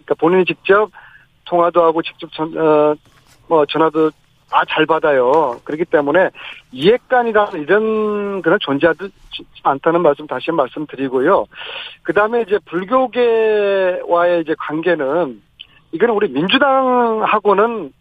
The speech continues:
사실 이건 좀 별개의 문제죠. 정청래 의원 이제 개인의 문제고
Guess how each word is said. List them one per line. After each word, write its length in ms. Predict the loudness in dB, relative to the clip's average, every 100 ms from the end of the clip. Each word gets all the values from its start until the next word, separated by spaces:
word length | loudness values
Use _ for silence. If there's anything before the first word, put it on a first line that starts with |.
| _ _ _ _ _ _ _ -8
사실 600 | -2 0 0 0 -2 -2
이건 220 | -2 -2 -4 -4
좀 120 | -4
별개의 380 | 0 0 2 2
문제죠. 840 | 0 0 0 2 2 4 2 -4 -8
정청래 720 | -4 -2 2 4 4 4 0 -4 _ _ -2
의원 200 | 0 0
이제 160 | -4 -6
개인의 420 | -2 0 2 2
문제고 960 | -2 -6 -4 0 0 2 2 4 2